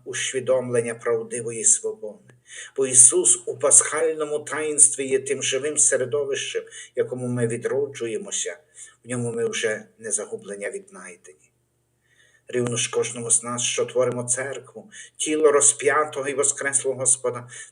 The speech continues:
дано отримати звільнення і бути посланими розказувати все те, що Бог зробив нам. Розповідати слід не про себе, дорогі мої, а про Нього, нашого Спасителя, нашу добру новину,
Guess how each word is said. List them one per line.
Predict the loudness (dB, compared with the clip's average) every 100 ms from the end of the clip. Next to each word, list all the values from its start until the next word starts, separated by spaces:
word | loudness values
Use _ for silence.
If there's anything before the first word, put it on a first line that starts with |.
| -10
дано | -8 -8 -10 -12
отримати | -8 -6 -6 -6 6
звільнення | 8 8 4 -8 -10 -12 -16 -18 -16 -16 -8
і | -8
бути | -4 0 0
посланими | 0 2 6 6 6 4 2 0 2
розказувати | 4 8 8 6 -2 2 2 6 4 4 -2
все | 4 6 6
те, | 4 2 2
що | 0 0
Бог | 4 2
зробив | 2 0 -2 -2 -2 -4 -12
нам. | -20 _ _ _ _ _ _ _ -18 -18 -6
Розповідати | 4 4 4 -4 -2 -4 -4
слід | -4 -4 -8 -8
не |
про | -4 0
себе, | 0 0 -4 -6
дорогі | -6 -8 -10
мої, | -16 -18 _ -20 -20 -18
а | -16
про | -6 -6
Нього, | -6 -14 -16 -20 _ _ _ _ _ _ _ _ -10
нашого | -6 2
Спасителя, | 4 4 4 4 4 -2 -12 -16 -16 _ _ -20 -16
нашу | -8 -6 -4
добру | -4 -4 -4 -8
новину, | -8 -10 -12 -14